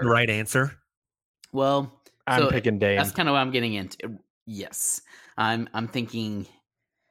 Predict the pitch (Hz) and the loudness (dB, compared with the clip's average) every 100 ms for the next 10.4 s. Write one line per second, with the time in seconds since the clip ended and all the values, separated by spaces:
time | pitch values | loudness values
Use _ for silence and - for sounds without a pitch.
0 | _ _ _ _ 143 123 123 120 117 - | _ _ _ _ 0 2 2 0 0 -4
1 | - - - 127 123 117 113 107 92 92 | -10 -10 -6 -2 -2 -2 -2 0 -2 -4
2 | 90 110 90 87 87 85 - - 120 - | -8 -6 -6 -8 -12 -14 -8 -4 -4 -6
3 | - 104 104 - - - - 104 98 - | -6 -4 -4 -6 -8 -10 -8 -8 -8 -12
4 | - _ _ _ - _ _ _ _ _ | -20 _ _ _ -20 _ _ _ _ _
5 | _ _ _ _ _ - 117 _ - 113 | _ _ _ _ _ -16 -16 _ -8 -2
6 | 120 123 127 123 - - - 107 92 107 | 0 2 0 -2 -8 -16 -8 -6 -4 -4
7 | 107 110 110 110 110 104 110 101 104 101 | -2 -2 0 -2 -2 -4 -6 -2 0 0
8 | 110 101 113 101 90 - 107 98 90 92 | -2 -4 -4 -4 -6 -6 -4 -4 -2 -2
9 | 98 - - 107 92 92 - 98 123 123 | -4 -6 -6 -4 -4 -6 -4 -2 0 2
10 | 127 120 120 | 2 2 -2